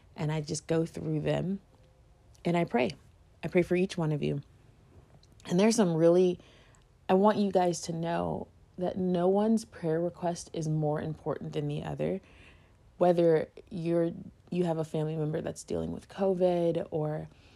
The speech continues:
someone who's dealing with cancer, or you're just in a place where all of your thoughts are confusing and you ca-, you can't seem to find any clarity, um, or you don't, you don't feel the joy that you usually feel.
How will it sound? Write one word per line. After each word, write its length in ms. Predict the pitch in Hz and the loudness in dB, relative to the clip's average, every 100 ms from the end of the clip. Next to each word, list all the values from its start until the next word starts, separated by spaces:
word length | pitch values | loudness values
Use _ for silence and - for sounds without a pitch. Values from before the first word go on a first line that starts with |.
| - - | -20 -8
someone 280 | 165 156 | -4 -2
who's 140 | 156 151 | -4 -4
dealing 200 | 165 156 | -4 -6
with 160 | - - | -10 -12
cancer, 840 | 208 190 185 - 185 180 170 170 | -6 -4 -6 -4 -4 -2 -2 -4
or 380 | 185 170 170 165 - - _ - | -4 -4 -4 -8 -14 -20 _ -10
you're 340 | 170 175 240 | -2 2 2
just 500 | 196 170 160 151 - - | 2 -2 -4 -6 -10 -10
in 140 | 165 | -6
a 80 | 160 | -6
place 440 | 160 160 160 - | -6 -6 -6 -6
where 280 | 190 156 - - _ _ - | -8 -8 -10 -14 _ _ -4
all 240 | 175 190 | 0 2
of 140 | 185 180 | 2 0
your 120 | 170 | -2
thoughts 420 | - 165 170 - | -4 -8 -8 -10
are 80 | - | -12
confusing 680 | 156 156 151 175 170 160 160 | -8 -8 -6 -4 -4 -4 -4
and 160 | 160 160 | -4 -4
you 80 | 170 | -4
ca-, 160 | 175 - | -8 -8
you 160 | 170 156 | -10 -10
can't 280 | - 175 185 | -6 -6 -4
seem 200 | 160 160 | -4 -4
to 80 | 156 | -4
find 260 | 156 151 - | -4 -6 -4
any 400 | 170 170 175 170 - - - - | -4 -4 -4 -8 -12 -20 -20 -20
clarity, 880 | - 165 160 156 160 160 156 156 151 - - - _ - | -6 0 2 2 0 -2 -2 -4 -8 -14 -20 -20 _ -8
um, 420 | 143 143 156 170 | -4 -4 -4 -6
or 240 | - 156 156 | -4 -2 -2
you 180 | 165 160 | -4 -2
don't, 240 | 165 - | -2 -2
you 100 | 175 | -2
don't 200 | 170 - | -2 -4
feel 180 | - 170 | -2 0
the 120 | 160 | 0
joy 640 | 156 165 160 160 160 160 160 - _ - | 0 0 0 0 -2 -4 -8 -18 _ -10
that 200 | 165 - | -8 -4
you 140 | 160 | -2
usually 440 | 160 165 165 160 | -2 0 -2 -4
feel. 600 | 151 - 151 151 160 - | -6 -4 -2 0 -2 -6